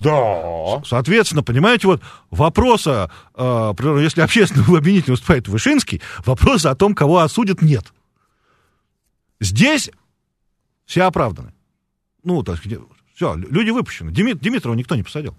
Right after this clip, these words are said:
Speaker 1: Нет, Димитрова не
Speaker 2: Вот.
Speaker 1: посадил.
Speaker 2: Для этого была создана Народная судебная палата. Вот, на специально созданный суд для осуждения дел о государственных преступлениях, который находился под полным контролем партии.
Speaker 1: Вот видите, как люди быстро учатся на ошибках.
Speaker 2: Сразу. Ну,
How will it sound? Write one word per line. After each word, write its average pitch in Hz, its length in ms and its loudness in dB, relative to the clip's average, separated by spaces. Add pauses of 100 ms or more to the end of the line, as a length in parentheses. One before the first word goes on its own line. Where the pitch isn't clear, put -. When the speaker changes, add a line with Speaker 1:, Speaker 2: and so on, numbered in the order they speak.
Speaker 1:
Нет, 113 320 -4
Димитрова 95 300 -6
не 107 60 -2
Speaker 2:
Вот. 101 100 -12
Speaker 1:
посадил. 156 280 -16
Speaker 2:
Для 107 280 -2
этого 190 560 2
была 95 280 -6
создана 233 460 0
Народная 135 420 0
судебная 82 380 -6
палата. - 300 -16 (720)
Вот, 120 260 0
на 92 200 -6
специально 220 680 0
созданный 123 460 -2
суд 226 240 -2
для 151 120 0
осуждения 131 480 -2
дел 196 260 0
о - 80 -2
государственных 143 440 0
преступлениях, 107 500 -4 (580)
который 233 480 2
находился 151 440 0
под 147 240 0
полным 233 300 2
контролем 160 480 0
партии. 90 360 -6 (480)
Speaker 1:
Вот 87 160 -10
видите, 151 240 -4
как 113 160 -6
люди 107 200 -6
быстро 104 320 -8
учатся 101 280 -8
на 95 120 -4
ошибках. - 340 -12 (100)
Speaker 2:
Сразу. 143 440 2 (180)
Ну, 165 300 -4